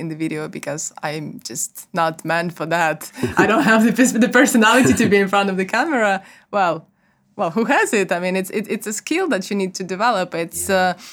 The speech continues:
Speaker 1: it's not something that you are born with. Of course, for some of us, it might be a bit easier, or maybe we just have more experience of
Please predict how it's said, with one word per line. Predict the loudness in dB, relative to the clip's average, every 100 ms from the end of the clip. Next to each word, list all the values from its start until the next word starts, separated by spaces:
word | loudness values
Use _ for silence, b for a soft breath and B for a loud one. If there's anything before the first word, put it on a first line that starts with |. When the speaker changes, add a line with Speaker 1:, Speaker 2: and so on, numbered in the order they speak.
| B
Speaker 1:
it's | -6
not | -2 -2 -2
something | -4 -4 -6
that | -6 -6
you | -8
are | -6
born | -4 -2 -2
with. | -6 -8
Of | -10 -4
course, | -4 -4
for | -4
some | -4 -2
of | -2
us, | -2
it | -4
might | -4 -4 -6
be | -6
a |
bit | -6 -8
easier, | -8 -6 -4 -2 -2
or | -2
maybe | -4 -2 -4
we | -4
just | -6
have | -8 -6
more | -8
experience | -10 -10 -8 -6 -8 -10 -10
of | -12 -14 -16